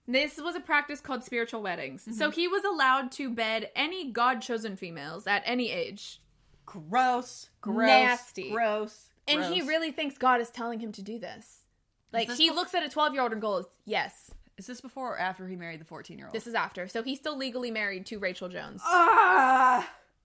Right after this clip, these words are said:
Speaker 1: the fourteen-year-old. He's still married to her.
Speaker 2: That
Speaker 1: Nasty.
Speaker 2: That's disgusting.
Speaker 1: Nasty. Um, and then in nineteen eighty-nine, he began teaching that all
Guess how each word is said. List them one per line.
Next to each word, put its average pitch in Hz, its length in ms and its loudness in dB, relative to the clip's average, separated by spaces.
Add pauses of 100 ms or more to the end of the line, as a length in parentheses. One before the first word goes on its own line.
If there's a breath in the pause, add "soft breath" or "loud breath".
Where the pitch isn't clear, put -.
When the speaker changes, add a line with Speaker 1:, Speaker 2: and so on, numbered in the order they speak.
(120)
Speaker 1:
the 214 120 -8
fourteen-year-old. 190 580 -8
He's 262 200 -4
still 269 120 -2
married 202 280 -6
to 202 120 -14
her. 208 220 -18 (720)
Speaker 2:
That 226 280 -2 (1300)
Speaker 1:
Nasty. 208 720 -4
Speaker 2:
That's 233 260 2
disgusting. 220 960 -4
Speaker 1:
Nasty. 220 580 0 (300 soft breath)
Um, 214 340 0
and 254 140 2
then 277 120 2
in 277 80 0
nineteen 269 320 0
eighty-nine, 233 640 -2 (340)
he 311 220 0
began 277 360 2
teaching 247 440 -4
that 202 220 -2
all 381 120 8